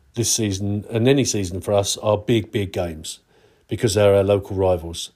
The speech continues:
So it's a pity if it is gonna be moved to a Tuesday night, because obviously it does have an effect of those that can make it and those that are working late or, or whatever. But hey-ho, that's what it is. Um, that's it. I haven't really got anything else to say. There's not a lot more coming out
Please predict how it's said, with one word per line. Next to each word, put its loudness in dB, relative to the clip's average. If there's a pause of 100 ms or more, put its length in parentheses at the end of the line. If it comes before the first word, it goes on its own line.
(440)
So 2
it's 0
a -6
pity 2
if -2
it -2
is 0
gonna -4
be 0
moved 0
to -4
a -6
Tuesday -2
night, 2 (640)
because 0
obviously 0
it 0
does 4
have 4
an 0
effect -2
of -8
those -2
that -8
can -4
make 0
it -2
and -4
those 0
that -2
are -6
working -2
late 2
or, -8 (1400)
or -4
whatever. -4 (720)
But 0
hey-ho, 4
that's 0
what 2
it 4
is. 0 (880)
Um, 4
that's 2
it. -4
I 2
haven't 2
really 6
got 4
anything 2
else 2
to -4
say. 4
There's 0
not -2
a 0
lot 0
more 0
coming 0
out 2